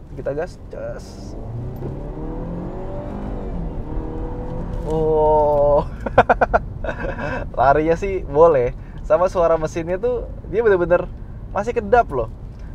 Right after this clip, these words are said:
Malah yang kedengeran suara tuh kayak suara nging gitu, gitu, kayak ada suara turbonya tuh spuling gitu. Iya, ini mobil sih lebih ke comfort oriented ya dibandingkan dengan, eh, sport oriented ya. Ini kita pindah lagi ke E, dan kita pas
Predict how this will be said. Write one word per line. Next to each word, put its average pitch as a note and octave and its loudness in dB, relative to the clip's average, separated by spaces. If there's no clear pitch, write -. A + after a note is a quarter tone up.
Malah G#3 4
yang G#3 0
kedengeran E3+ 0
suara F3 0
tuh A3 -2
kayak G3 -4
suara F3+ 0
nging B4+ -2
gitu, F#3+ 2
gitu, D#3 0
kayak D3 2
ada D3+ 2
suara D#3 4
turbonya E3+ 0
tuh A3+ -6
spuling F#3+ 0
gitu. A2+ -6
Iya, D#3 -2
ini - -6
mobil E3+ -4
sih A3+ -4
lebih D3 -2
ke D3 2
comfort D3 0
oriented D3 0
ya B2 2
dibandingkan A#2+ -2
dengan, A#2 -4
eh, A#2 0
sport C3 -2
oriented A#2+ -2
ya. - -8
Ini D3 -4
kita C3 -2
pindah A#2+ -2
lagi A#2+ -2
ke - -4
E, C#3 -4
dan A#2+ -8
kita B2 -4
pas - -8